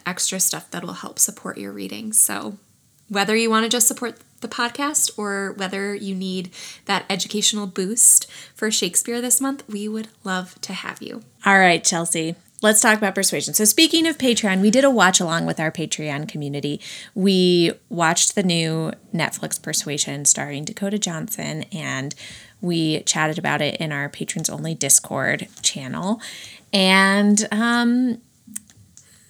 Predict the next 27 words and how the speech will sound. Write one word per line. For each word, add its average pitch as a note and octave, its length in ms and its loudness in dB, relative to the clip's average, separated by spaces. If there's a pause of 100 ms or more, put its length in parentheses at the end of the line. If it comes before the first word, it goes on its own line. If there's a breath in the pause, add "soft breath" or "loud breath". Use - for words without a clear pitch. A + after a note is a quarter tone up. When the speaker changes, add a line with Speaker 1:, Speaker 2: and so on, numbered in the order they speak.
(400 soft breath)
Speaker 2:
people F4 220 6
had C5 140 8
Speaker 1:
<laughs> - 20 -2
Speaker 2:
thoughts, - 640 6 (120)
and A#3+ 220 8
we C4+ 160 8
have F3 200 4
thoughts, - 540 2 (120)
and G3+ 560 6
Speaker 1:
Yeah. - 200 4 (160)
Speaker 2:
we A3+ 600 4 (600)
really F#3 280 6
wanted D#3 260 0
to - 80 -4
chat - 220 -4
about - 240 -6
this. - 180 0
So F#3 540 4 (480 loud breath)
if G#3+ 180 2
you G#3+ 720 6 (160)
aren't G3+ 220 0
familiar G3+ 360 4
with F#3 120 -2
the F#3+ 80 0
new F3 320 0
Netflix F3 480 -4
adaptation, D#3+ 840 -2